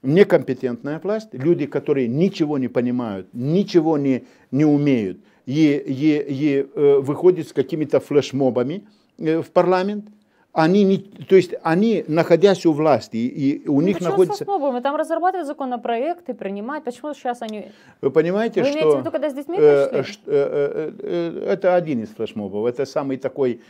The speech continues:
Speaker 1: э, смешной.
Speaker 2: Почему
Speaker 1: А,
Speaker 2: смешной?
Speaker 1: э,
Speaker 2: Почему, когда в
Speaker 1: смешной?
Speaker 2: Европейском
Speaker 1: Э,
Speaker 2: парламенте
Speaker 1: а, а
Speaker 2: депутат
Speaker 1: кого они убеждали?
Speaker 2: Европарламента
Speaker 1: А
Speaker 2: приходит со
Speaker 1: кого
Speaker 2: своим
Speaker 1: они
Speaker 2: ребёнком,
Speaker 1: убеждали?
Speaker 2: это хорошо?
Speaker 1: А, а кого они убеждали в этом?
Speaker 2: Показывали пример другим, в том числе и
Speaker 1: Они даже,
Speaker 2: работодателям.
Speaker 1: э, если,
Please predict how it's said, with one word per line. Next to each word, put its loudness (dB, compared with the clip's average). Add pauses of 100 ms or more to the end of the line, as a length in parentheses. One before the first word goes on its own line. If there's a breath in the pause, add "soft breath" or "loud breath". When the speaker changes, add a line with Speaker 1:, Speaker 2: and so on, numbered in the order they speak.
(220 soft breath)
Speaker 1:
э, -2
смешной. -6
Speaker 2:
Почему -4
Speaker 1:
А, 4
Speaker 2:
смешной? 0
Speaker 1:
э, 0
Speaker 2:
Почему, -2
когда 0
в -6
Speaker 1:
смешной? 2
Speaker 2:
Европейском 0
Speaker 1:
Э, 4
Speaker 2:
парламенте 4
Speaker 1:
а, 8
а 4
Speaker 2:
депутат 4
Speaker 1:
кого 6
они 4
убеждали? 6
Speaker 2:
Европарламента -2
Speaker 1:
А -6
Speaker 2:
приходит 2
со 0
Speaker 1:
кого 6 (100)
Speaker 2:
своим 8
Speaker 1:
они 2
Speaker 2:
ребёнком, 4
Speaker 1:
убеждали? 2
Speaker 2:
это -2
хорошо? 0
Speaker 1:
А, 2
а -2
кого 2
они -2
убеждали -2
в -4
этом? 2
Speaker 2:
Показывали 0
пример -4
другим, -8
в -20
том -8
числе -8
и -10
Speaker 1:
Они 4
даже, 6
Speaker 2:
работодателям. 2
Speaker 1:
э, 8
если, 4